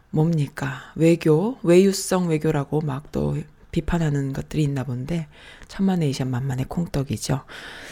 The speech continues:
대통령 순방을 쏟아지는 방문 요청, 문통을, 어, 대통령을 "우리나라에도 와달라, 우리나라에도 와달라"라는 방문 요청이 너무 많아서 소화할 수 없을 정도래요. 정부는 올해부터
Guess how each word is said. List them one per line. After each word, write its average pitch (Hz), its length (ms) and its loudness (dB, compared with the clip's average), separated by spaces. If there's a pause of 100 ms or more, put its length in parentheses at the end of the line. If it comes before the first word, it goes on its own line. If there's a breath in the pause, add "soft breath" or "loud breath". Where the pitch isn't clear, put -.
(680 loud breath)
대통령 214 600 6
순방을 202 920 4
쏟아지는 208 480 4
방문 180 500 6
요청, 131 400 -2 (180)
문통을, 175 1080 2 (300 loud breath)
어, 131 120 -4
대통령을 160 640 2 (240 loud breath)
"우리나라에도 190 480 8
와달라, 127 540 -2
우리나라에도 135 500 0
와달라"라는 123 760 -6
방문 147 420 2
요청이 139 440 -2
너무 151 280 2
많아서 147 560 -2 (480 loud breath)
소화할 240 500 4
수 214 160 0
없을 160 280 2
정도래요. 135 520 -6 (200)
정부는 156 380 0
올해부터 160 720 2